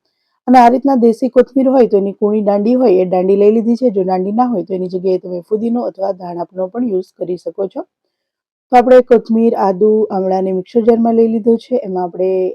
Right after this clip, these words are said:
અડધી ચમચી જેવું મીઠું એડ કર્યું છે અને આપણે આમળા ગ્રાઇન્ડ થઈ જાય એ માટે થોડું અડધા ગ્લાસ જેટલું પાણી એડ કરીશું અને આમળાને સારી રીતના પહેલા ગ્રાઇન્ડ કરી લેશું. તો આ રીતના આપણે પલ્પ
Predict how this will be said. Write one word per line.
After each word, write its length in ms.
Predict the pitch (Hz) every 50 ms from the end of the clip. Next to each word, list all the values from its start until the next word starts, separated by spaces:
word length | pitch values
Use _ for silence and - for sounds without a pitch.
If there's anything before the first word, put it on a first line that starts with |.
| - _ _
અડધી 280 | 208 180 175 180 254
ચમચી 280 | 247 269 254 240 240 247
જેવું 280 | 214 240 240 240 226 214
મીઠું 300 | 208 202 - - 226 220
એડ 120 | 214 214 _
કર્યું 300 | 220 220 220 226 233 240
છે 160 | - _ 339 427 - _ _ _ _ _ _ _ _ _ _ _ _ _ _ _
અને 160 | 247 233 240
આપણે 240 | 247 220 240 247 247 247 247 247
આમળા 320 | 240 226 220 214 220 226
ગ્રાઇન્ડ 340 | 220 220 220 226 240 247 247
થઈ 140 | - 269 285
જાય 180 | 262 247 208 185
એ 100 | 190 185
માટે 280 | 185 185 185 190 202
થોડું 280 | 185 - 196 196 208 196
અડધા 220 | 180 180 196 208
ગ્લાસ 300 | 202 196 220 208 202 -
જેટલું 220 | 214 196 208 208 202
પાણી 320 | - 196 196 202 208 214
એડ 100 | 208 202 _
કરીશું 460 | 240 226 262 269 - - 302 311 - -
અને 180 | 214 190 196 - - - - 180 180
આમળાને 380 | 190 185 190 208 214 220 262 254
સારી 360 | 240 - 202 185 185 202 233
રીતના 260 | 208 208 185 202 190
પહેલા 260 | 175 - 190 202 254 277
ગ્રાઇન્ડ 340 | 214 196 180 175 175 180
કરી 180 | 175 185 170 180
લેશું. 340 | 175 170 185 - _ _ 190 _ _ _ _ _ _ _ _ _ _ _ _
તો 40 | -
આ 120 | 226 214 214
રીતના 240 | 220 233 233 240 233
આપણે 180 | 220 220 247
પલ્પ 320 | 240 - 214 196 190 202